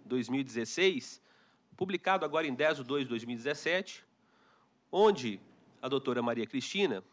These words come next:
disse que o grupo econômico depende da relação de direção, controle ou coordenação entre as empresas,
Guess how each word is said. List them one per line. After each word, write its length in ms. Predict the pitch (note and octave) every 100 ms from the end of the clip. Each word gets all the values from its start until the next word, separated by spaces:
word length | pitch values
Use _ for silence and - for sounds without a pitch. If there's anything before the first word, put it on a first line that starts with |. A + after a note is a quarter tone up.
| -
disse 360 | F#3+ A#3 - -
que 140 | -
o 60 | A3+
grupo 240 | G#3 -
econômico 540 | G#3+ D#3 D#3 A3 D3+ -
depende 520 | A#3+ - G3 A#3 G#3
da 100 | F3+
relação 480 | F#3 G3+ D#3 - C3+
de 80 | C3
direção, 500 | E3 F#3+ - F#3+ D4 - - _ - - _
controle 540 | A3 A#3 A3+ F3+ A3+
ou 80 | B3
coordenação 680 | B3 A#3 A3+ A#3 - - C#4+
entre 120 | C#4
as 120 | A#3+
empresas, 640 | B3+ - F3+ G#3 A2+ -